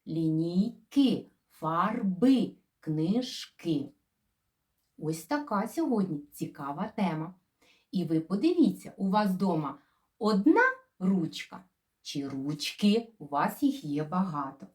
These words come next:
У вас одна гумка, чи у вас їх багато, і треба казати гумки.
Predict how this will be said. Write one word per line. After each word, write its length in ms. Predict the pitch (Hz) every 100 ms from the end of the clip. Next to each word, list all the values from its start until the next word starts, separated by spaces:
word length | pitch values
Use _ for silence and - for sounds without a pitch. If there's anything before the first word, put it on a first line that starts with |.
| _ _ _ _
У 140 | 160 175
вас 320 | 185 170 - _
одна 720 | 226 208 - 165 143 151 - - -
гумка, 760 | 320 359 320 196 147 151 - _ _ _ -
чи 200 | - 370
у 220 | 359 330
вас 340 | 320 320 -
їх 200 | 311 269
багато, 580 | 294 330 349 349 208 - -
і 80 | 196
треба 360 | 185 175 240
казати 560 | 262 330 349 359 370 370 _ _
гумки. 1040 | - 127 170 208 233 226 _ - 185 -